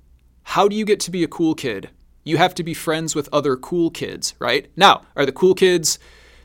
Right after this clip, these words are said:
the best at sports? Y-, you know, maybe, I don't know, <laughs> maybe. Are the cool kids, um, the most likely to be successful in the future?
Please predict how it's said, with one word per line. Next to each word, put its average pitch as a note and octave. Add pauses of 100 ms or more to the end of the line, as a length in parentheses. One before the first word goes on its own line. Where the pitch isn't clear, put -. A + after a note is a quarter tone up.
(260)
the C3
best C3
at D3
sports? - (180)
Y-, - (500)
you C#3+
know, A#2+
maybe, A#2
I B2
don't A#2+
know, E3+ (140)
<laughs> -
maybe. C3 (440)
Are D3+
the D3
cool F3+
kids, D#3 (640)
um, A#2+ (140)
the C3+
most C#3+ (960)
likely D3
to C#3+
be C#3
successful C#3+
in D3+
the A#2+
future? A#3